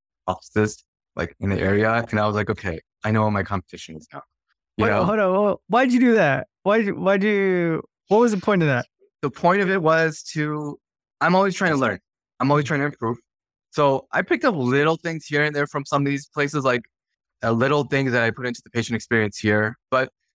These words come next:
Speaker 1: mostly to see, okay, what is my real competition here? If I open
Speaker 2: Mm-hmm.
Speaker 1: up, is there somebody down the street who's gonna do a better job than I am?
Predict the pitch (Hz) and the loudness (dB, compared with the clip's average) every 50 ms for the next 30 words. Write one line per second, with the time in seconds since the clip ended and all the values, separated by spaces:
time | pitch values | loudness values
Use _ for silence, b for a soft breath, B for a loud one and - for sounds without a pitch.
0 | _ - - 135 151 175 196 - - 202 190 190 170 151 - - 160 151 151 139 | _ -8 -4 0 2 2 0 0 -2 -4 -4 -4 -6 -10 -6 -4 -2 -2 -2 -2
1 | 135 151 - 160 147 139 127 117 110 131 143 147 - 135 131 - - 120 113 110 | -4 -2 -2 -2 0 0 -2 -2 0 0 0 0 -2 -6 -8 -6 -4 -2 0 0
2 | 104 110 110 104 101 - 113 107 - 101 - - - - - - 92 - - 85 | 0 0 -2 -2 -2 -4 -4 -4 -4 -6 -14 -14 -14 -14 -12 -12 -12 -12 -10 -12
3 | 80 78 87 98 101 - 123 123 127 123 113 156 123 110 104 92 90 - _ _ | -12 -10 -8 -6 -2 0 0 2 2 0 0 0 0 0 0 0 -2 -4 _ _
4 | _ _ _ _ _ _ _ _ - 127 143 139 156 151 - 156 147 147 143 131 | _ _ _ _ _ _ _ _ 0 0 2 2 0 0 0 -2 -2 -2 -2 0
5 | 139 135 143 135 - - 139 131 127 120 120 120 117 113 117 107 - 107 113 110 | 0 0 -2 -2 -4 -4 -6 -6 -6 -6 -4 -4 -2 0 0 0 0 0 0 0
6 | 101 107 101 104 110 113 - 110 104 101 101 101 98 87 76 | 0 2 2 2 0 -2 -4 -4 -2 -2 -2 -2 -2 -6 -10